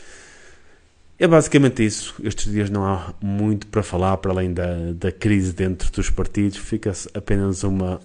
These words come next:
lição sobre a forma de funcionamento do mercado de trabalho e sobre a economia em geral.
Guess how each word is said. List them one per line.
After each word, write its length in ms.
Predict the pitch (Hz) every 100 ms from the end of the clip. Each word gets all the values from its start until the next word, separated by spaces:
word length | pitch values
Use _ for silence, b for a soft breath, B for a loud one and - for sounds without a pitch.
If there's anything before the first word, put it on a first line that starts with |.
| _ -
lição 420 | 95 90 101 92
sobre 380 | 85 - 90 92 92
a 40 | 92
forma 300 | - 104 101
de 60 |
funcionamento 460 | - 101 113 110 104
do 80 | 110
mercado 240 | 107 117
de 40 |
trabalho 300 | 98 98 101
e 60 | 90
sobre 240 | - 87
a 40 | 90
economia 500 | - 85 87 87 80 82
em 100 | 98
geral. 340 | 90 82 71